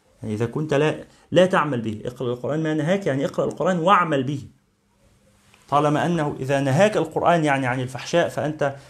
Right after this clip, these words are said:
تنتهي، فهنا اقرأ القرآن. وجدت أن القراءة تجعلك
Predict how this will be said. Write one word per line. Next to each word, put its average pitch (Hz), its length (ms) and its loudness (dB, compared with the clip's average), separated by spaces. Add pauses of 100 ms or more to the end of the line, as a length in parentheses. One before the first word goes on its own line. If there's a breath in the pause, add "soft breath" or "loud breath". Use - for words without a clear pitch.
(160 loud breath)
تنتهي، 196 420 2
فهنا 180 480 -2
اقرأ 156 260 -4
القرآن. - 340 -6 (260 loud breath)
وجدت 202 360 4
أن 165 160 -2
القراءة 156 680 2 (3500)
تجعلك 156 680 0